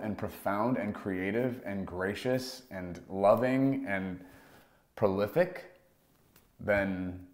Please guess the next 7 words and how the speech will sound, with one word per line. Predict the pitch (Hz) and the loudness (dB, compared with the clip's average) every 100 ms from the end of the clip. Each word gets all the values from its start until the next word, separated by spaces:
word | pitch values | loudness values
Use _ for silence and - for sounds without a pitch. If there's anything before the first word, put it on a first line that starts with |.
| _ _ _ _ _ _ - - - - _ _ _ _ - - 95 | _ _ _ _ _ _ -20 -14 -14 -16 _ _ _ _ -20 -10 -4
behaved | 110 73 78 85 98 131 131 - - _ _ _ _ _ | -2 -2 -2 -2 -2 -4 -6 -12 -20 _ _ _ _ _
and | 87 - | -16 -8
predictable | 101 82 87 - 107 120 135 117 | -6 -4 -6 -4 0 2 2 2
and | 92 | -2
in | 87 82 | -8 -8
line | 82 87 98 120 120 | -8 -6 -4 -2 -2
and | 82 80 | -4 -8